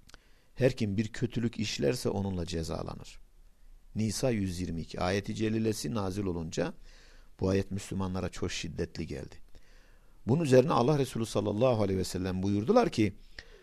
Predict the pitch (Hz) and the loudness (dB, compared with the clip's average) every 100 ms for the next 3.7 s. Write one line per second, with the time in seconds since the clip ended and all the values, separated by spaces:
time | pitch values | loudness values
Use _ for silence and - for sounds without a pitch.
0 | - - - 92 98 98 101 104 95 - | -20 -8 -2 2 2 2 0 -2 -4 -4
1 | 104 - 123 - 110 - 101 - 98 107 | -4 -2 -2 0 -4 -2 -4 -4 -4 0
2 | 113 104 98 92 90 - 90 - 92 98 | 0 0 -2 -2 -4 -4 -6 -4 -4 -4
3 | 85 80 - - - - - | -2 -4 -6 -12 -14 -16 -20